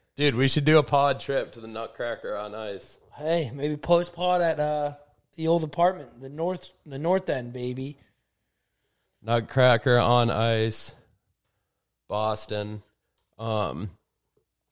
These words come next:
Speaker 1: dude, this would be awesome. But if, if we can't get the on ice access, would you be open to, uh, would you be open to going to just straight up Nutcracker? Is that not, is that not good enough? Okay, so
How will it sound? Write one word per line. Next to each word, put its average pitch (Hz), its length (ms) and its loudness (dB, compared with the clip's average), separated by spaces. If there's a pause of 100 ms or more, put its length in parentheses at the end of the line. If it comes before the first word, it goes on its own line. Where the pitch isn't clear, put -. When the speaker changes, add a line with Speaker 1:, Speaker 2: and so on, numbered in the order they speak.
(120)
Speaker 1:
dude, 139 220 -4
this 131 180 -2
would 151 140 -4
be 151 100 0
awesome. 123 540 2
But 127 300 4
if, 139 220 4
if 143 160 -2
we 156 120 6
can't 170 240 6
get 170 160 2
the 156 100 2
on 135 240 6
ice 135 300 4
access, 170 600 6 (380)
would 135 180 4
you 151 200 8
be 147 220 6
open 139 440 4
to, 139 440 2
uh, 120 440 4 (180)
would 120 140 -6
you 139 80 0
be 139 180 0
open 131 440 2
to - 180 -4
going 120 380 2
to 117 320 -2
just 107 240 -2
straight 110 260 2
up 101 120 0
Nutcracker? 98 680 -4
Is 87 140 -6
that 101 180 -4
not, 95 360 -4
is 90 100 -18
that 95 160 -8
not 90 180 -10
good 92 160 -10
enough? 92 300 -12 (720)
Okay, 120 320 0
so 107 460 0